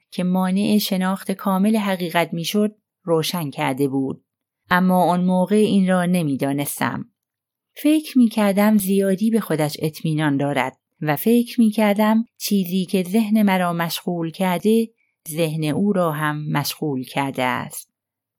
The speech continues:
به خصوص از خود می‌پرسیدم: «چارلز کنت چرا به فرنلی پارک رفته است؟» و هیچ پاسخ قانع کننده‌ای نمی‌توانستم پیدا کنم.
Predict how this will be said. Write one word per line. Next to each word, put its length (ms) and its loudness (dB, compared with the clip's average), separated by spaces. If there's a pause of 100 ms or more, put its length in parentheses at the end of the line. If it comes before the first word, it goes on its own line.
(220)
به 80 4
خصوص 520 2
از 180 0
خود 300 0
می‌پرسیدم: 1000 2 (520)
«چارلز 480 0
کنت 520 6 (200)
چرا 380 0
به 100 -2
فرنلی 500 -2
پارک 480 0
رفته 300 -2
است؟» 500 -4 (280)
و 120 -2
هیچ 440 -2
پاسخ 460 -2
قانع 500 0
کننده‌ای 720 0
نمی‌توانستم 960 0
پیدا 420 -2
کنم. 480 -4